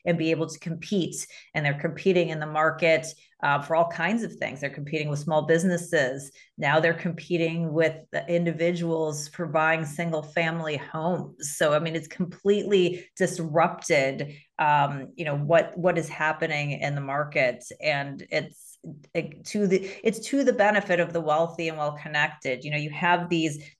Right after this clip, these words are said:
boom and bust cycles in business, and they have been completely exacerbated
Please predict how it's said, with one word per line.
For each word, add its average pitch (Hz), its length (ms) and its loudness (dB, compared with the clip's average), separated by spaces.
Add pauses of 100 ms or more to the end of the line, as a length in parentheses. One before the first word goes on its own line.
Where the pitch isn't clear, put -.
boom 180 340 6
and 175 180 4
bust 151 380 2
cycles 143 840 0 (280)
in 156 220 0
business, 147 680 0 (280)
and 170 180 0
they 160 80 4
have 165 260 0
been 160 240 2
completely 175 1080 0
exacerbated 143 1300 -2